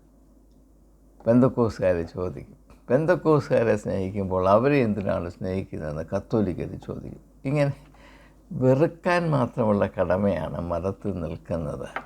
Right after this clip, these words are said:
ഞാനതിന് മുൻപ് പങ്കിട്ടിട്ടുള്ള അനുഭവം നിങ്ങൾക്കറിയാം. ഞാനൊരു കാലത്ത്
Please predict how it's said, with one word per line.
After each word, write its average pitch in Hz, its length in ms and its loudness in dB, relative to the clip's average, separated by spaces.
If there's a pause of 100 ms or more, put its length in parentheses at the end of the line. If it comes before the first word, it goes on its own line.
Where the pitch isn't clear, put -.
(520)
ഞാനതിന് 143 300 4
മുൻപ് 147 360 2
പങ്കിട്ടിട്ടുള്ള 127 640 0
അനുഭവം 117 420 0
നിങ്ങൾക്കറിയാം. 107 560 0
ഞാനൊരു 101 280 0
കാലത്ത് 98 480 0